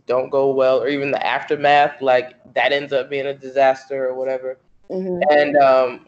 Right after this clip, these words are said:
Speaker 1: with my character, it was kind of the aftermath was more of a disaster than the actual experience, and it ended up,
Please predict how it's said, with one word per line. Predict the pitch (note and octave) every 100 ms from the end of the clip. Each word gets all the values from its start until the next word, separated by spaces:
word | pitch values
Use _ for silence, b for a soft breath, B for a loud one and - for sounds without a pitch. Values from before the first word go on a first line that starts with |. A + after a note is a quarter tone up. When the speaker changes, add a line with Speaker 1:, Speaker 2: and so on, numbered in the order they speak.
| D3+
Speaker 1:
with | D#3+ D#3
my | C#3+
character, | C#3 F3+ F#3+ F3 -
it | D3 B2+
was | C#3+ C#3
kind | D#3 C#3+
of |
the | C3+ -
aftermath | C#3+ F#3 D#3+ C3 C3
was | C3+
more | C3+ C3+
of | C3+
a | C3
disaster | B2+ B2+ A#2+ - B2+
than | B2
the | B2
actual | A#2+ A#2+ A#2+
experience, | A#2+ - C#3 C3 B2 A#2+
and | B2
it | B2
ended | C3 B2+ B2+
up, | B2 -